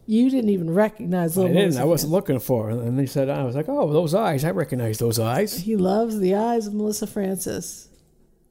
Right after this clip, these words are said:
Speaker 2: Thank you
Speaker 1: Melissa
Speaker 2: very much.
Speaker 1: Francis, uh, posts little pictures of her daughter, who's got Melissa Francis eyes on Instagram. And, uh, <coughs> so the, the daughter's eyes are so,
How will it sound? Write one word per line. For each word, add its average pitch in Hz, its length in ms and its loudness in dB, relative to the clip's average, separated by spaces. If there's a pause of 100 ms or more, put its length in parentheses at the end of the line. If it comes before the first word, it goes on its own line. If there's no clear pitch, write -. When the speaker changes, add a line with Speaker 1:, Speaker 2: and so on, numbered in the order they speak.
(240)
Speaker 2:
Thank 190 80 -4
you 202 60 2
Speaker 1:
Melissa 254 200 0
Speaker 2:
very - 20 -2
much. - 60 -10
Speaker 1:
Francis, 254 600 0
uh, 190 420 -2 (140)
posts 226 300 0
little 226 160 2
pictures 247 380 -2
of 208 180 0
her 196 220 2
daughter, 190 600 0 (320)
who's 208 260 0
got 202 400 0
Melissa 196 360 0
Francis 190 440 -2
eyes 180 460 -2
on 175 180 -2
Instagram. 175 680 -4 (680)
And, 170 380 -2
uh, - 540 -2
<coughs> - 100 0 (140)
so - 760 -2 (140)
the, 214 160 2
the 202 300 0
daughter's 220 460 2
eyes 196 380 -2
are 185 60 -4
so, 214 420 0